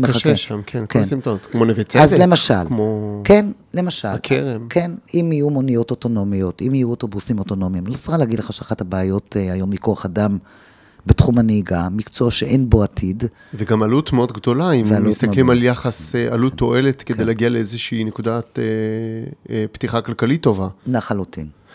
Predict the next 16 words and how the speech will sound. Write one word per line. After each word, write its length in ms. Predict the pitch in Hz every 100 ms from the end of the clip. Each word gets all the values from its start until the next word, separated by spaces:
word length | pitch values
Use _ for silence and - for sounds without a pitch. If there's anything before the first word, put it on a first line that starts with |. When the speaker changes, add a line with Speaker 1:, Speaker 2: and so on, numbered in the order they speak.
| -
Speaker 1:
לחלוטין. 420 | 95 87 80 69 65 _ -
Speaker 2:
אוקיי, 360 | 156 - 123 143
מעניין. 160 | 120
Speaker 1:
אבל 160 | 139 156
בכל 300 | - 160 190
אופן, 400 | 175 - 113 107
שיתופי 480 | - - 139 131 165
דיברת, 500 | 120 117 101 98 101 123 127 - _ - -
לפני 220 | 113 -
אוטונומי. 600 | 127 - 104 98 98 113 117 _ _ - - _ _ _ -
שיתופי 600 | - 143 131 - 160 151
הוא 200 | - 135
אתגר 240 | 120 120
מאוד 220 | 113 110 110
מאוד 200 | 104 98
גדול. 380 | 101 117 120